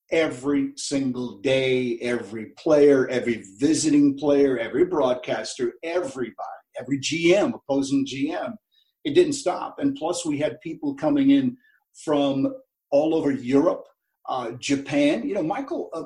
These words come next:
uh, was the first worldwide star, and he was huge in Japan. And that year, we were owned by the Japanese. And then sometime in the second half of the season, I would say July,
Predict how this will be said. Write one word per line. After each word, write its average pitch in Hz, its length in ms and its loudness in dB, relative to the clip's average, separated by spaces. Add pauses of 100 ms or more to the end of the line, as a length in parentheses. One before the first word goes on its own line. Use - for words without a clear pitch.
uh, - 60 -14 (680)
was 143 300 4
the 143 80 2
first 202 400 0
worldwide 151 1500 4 (240)
star, - 500 -8 (800)
and 175 140 0
he 226 220 -8
was 226 260 -10
huge 262 800 0
in 107 240 -6
Japan. 120 560 -6 (260)
And 139 160 4
that 170 260 2
year, 196 220 -2
we 160 160 4
were 175 180 2
owned - 280 -2
by 120 160 -6
the 117 80 -10
Japanese. 135 920 -4 (420)
And 190 100 -8
then 208 100 -8
sometime 202 640 0
in 151 160 -2
the 135 100 -2
second 156 420 -2
half 135 260 -2
of 123 80 -12
the 110 40 -8
season, 135 520 2
I 123 100 -4
would 113 160 -6
say 123 420 -2
July, 123 880 -2